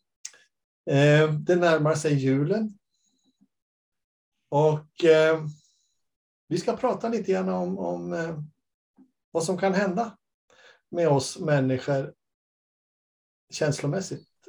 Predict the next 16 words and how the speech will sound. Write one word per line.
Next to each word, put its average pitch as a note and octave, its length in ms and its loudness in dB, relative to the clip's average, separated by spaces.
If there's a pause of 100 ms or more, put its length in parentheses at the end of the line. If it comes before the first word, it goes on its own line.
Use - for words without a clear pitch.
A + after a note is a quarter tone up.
(120)
runt C#3 520 -4
omkring C3 540 -6
julen. C3 360 -8 (1700)
Eh, C3+ 340 2
idén F#3 300 4
kommer F#3 300 2
från C#3 180 -2
Cecilia, C#3+ 520 -2
så D3+ 440 0 (1300)
feel A#3+ 280 0
free, A#3+ 300 -2
Cecilia, D3 540 -6
att, D3 300 -8
att, - 400 -10
eh, C#2+ 380 -8 (1160)
presentera D#3+ 800 -2